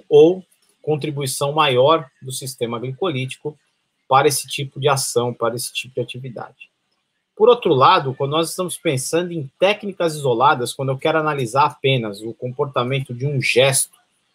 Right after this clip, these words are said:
seja uma técnica de ataque, seja uma técnica de defesa, seja uma técnica de bloqueio, qualquer coisa desta natureza, quando isoladamente analisado esses tipos de gestos usados na luta,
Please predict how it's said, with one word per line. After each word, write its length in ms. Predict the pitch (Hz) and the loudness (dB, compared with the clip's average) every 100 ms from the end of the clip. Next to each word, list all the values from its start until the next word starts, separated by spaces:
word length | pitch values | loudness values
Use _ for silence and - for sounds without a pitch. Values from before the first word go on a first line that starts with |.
| _ _ _ _ | _ _ _ _
seja 380 | - - 135 139 | -4 4 4 6
uma 140 | 135 | 2
técnica 560 | 131 135 131 135 127 131 | 4 2 2 0 0 2
de 80 | 117 | 2
ataque, 600 | 110 - 131 127 127 107 | 2 4 4 4 0 -8
seja 300 | - 120 117 | -4 -4 -2
uma 140 | 117 | -6
técnica 520 | - 117 117 117 - | -2 -2 -2 -6 -4
de 80 | 107 | -4
defesa, 600 | 104 101 - 131 131 104 | -4 -6 0 4 4 2
seja 240 | 98 113 104 | -2 -4 -2
uma 140 | 120 | -4
técnica 440 | 127 123 127 120 113 | -2 -2 -2 -4 -6
de 120 | 110 | -6
bloqueio, 720 | 113 120 - _ - 147 123 | -2 -2 -2 _ 2 4 4
qualquer 360 | - 165 - 311 | 4 2 2 -2
coisa 300 | - 196 165 | 4 4 4
desta 320 | 151 135 - | 2 2 2
natureza, 580 | 123 - 196 151 165 175 - _ _ _ _ _ _ | 0 2 4 6 4 2 -12 _ _ _ _ _ _
quando 320 | - 160 160 175 | -2 0 0 -2
isoladamente 840 | 226 190 175 165 156 135 139 135 | 0 4 6 6 4 2 0 -2
analisado 640 | 131 123 110 113 110 104 | 0 -2 0 0 0 -2
esses 340 | 110 - 113 | -8 -10 -12
tipos 400 | - 110 - 127 | -12 -14 -10 -6
de 160 | 131 180 | -6 -4
gestos 640 | 139 135 160 156 - 117 | 0 2 2 0 -6 -8
usados 420 | 113 107 107 104 120 | -8 -4 -4 -4 0
na 140 | 190 | 0
luta, 480 | 190 196 214 240 | 2 -2 -6 -12